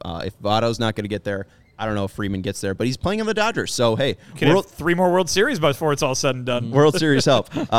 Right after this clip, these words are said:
Speaker 1: I'll say no for Freddie Freeman. You're a no. You're a yes.
Speaker 2: Probably
Speaker 1: You're
Speaker 2: yes,
Speaker 1: probably.
Speaker 2: eventually, yeah.
Speaker 1: Uh, Jose Altuve, an interesting one here. We've, uh, brought up Mookie Betts and the twenty eighteen Red Sox, but we really didn't go into the whole, uh, situation with, uh, Alex Correa and them, but we could bring it up with Jose Altuve,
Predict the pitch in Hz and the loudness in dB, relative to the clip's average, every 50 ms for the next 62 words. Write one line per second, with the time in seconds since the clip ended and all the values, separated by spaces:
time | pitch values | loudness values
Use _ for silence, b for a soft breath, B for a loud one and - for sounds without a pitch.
0 | 113 80 98 123 127 - 139 123 117 113 113 113 110 104 - 110 98 - 107 101 | 2 4 2 2 2 2 2 2 2 4 4 4 2 2 0 -4 -2 -2 -2 -2
1 | 98 101 - - 113 110 107 107 104 107 113 120 123 117 117 117 117 117 117 127 | -2 -4 -4 -2 0 2 2 2 2 2 0 0 -2 -2 -2 -2 -2 -2 -4 -6
2 | 123 - _ _ - _ _ 98 101 104 101 101 101 104 101 101 175 165 147 139 | -8 -12 _ _ -20 _ _ -10 -6 -4 -2 -2 -2 -2 0 2 2 2 2 2
3 | 123 123 117 110 101 95 98 95 - - 85 117 107 110 107 - - 110 101 98 | 0 -2 -4 -4 -4 -4 -6 -6 -6 -8 -8 -6 -6 -6 -8 -8 -8 -10 -12 -12
4 | 98 98 98 113 127 - - - _ - - 220 247 269 277 262 262 - - 370 | -12 -4 0 2 2 2 0 -4 _ -2 0 2 2 4 4 2 2 2 2 0
5 | 302 254 190 120 104 110 127 147 - - 151 - 156 151 143 143 143 139 139 139 | 2 4 2 2 2 2 0 0 -2 -4 -6 -4 -4 -2 -2 -2 0 0 0 -2
6 | 143 147 160 143 123 117 101 117 113 110 104 - 123 123 147 175 139 135 143 139 | -2 -2 -2 -2 -2 -2 -2 0 0 0 0 0 0 0 0 0 0 0 -2 -4
7 | - 113 95 127 - - - 117 110 - - 131 120 117 113 110 - - 139 156 | -4 -4 -4 -4 -4 -4 -6 -6 -6 -4 -2 -2 -2 -2 -2 -4 -4 -4 -2 0
8 | 135 107 104 - - 104 101 104 - - 101 98 107 120 127 131 127 110 104 98 | 0 0 0 0 -2 -2 -2 -2 -4 -6 -6 -4 -2 -2 -2 -2 -2 -2 -2 -2
9 | 98 104 98 107 120 135 - - 104 95 92 101 104 104 104 95 92 - - 101 | -2 0 0 2 0 0 -2 -4 -4 -4 -6 -4 -2 -2 0 0 -2 -2 -2 -4
10 | 95 92 95 B B B B B - - 135 127 - - 110 101 104 110 117 - | -4 -4 -6 B B B B B -2 -2 -2 0 0 0 0 2 2 2 0 0
11 | - 104 101 98 92 90 - - b b b b - - 92 - - 101 107 107 | -2 -4 -4 -4 -6 -8 -10 -18 b b b b -6 -6 -4 -2 0 0 0 0
12 | 107 - - - 113 104 104 104 98 90 90 110 131 135 117 104 90 98 - 104 | 0 -2 -4 -2 0 0 2 2 2 0 0 0 0 0 -2 -2 -2 -2 -2 -2
13 | 104 - 104 - 101 113 120 117 123 120 - 101 - 127 131 127 113 117 113 110 | -4 -6 -6 -6 -4 -2 0 0 0 -2 -2 -4 -2 0 2 2 2 2 0 0
14 | 107 - - 147 156 131 117 107 104 | 0 0 0 0 2 2 2 2 2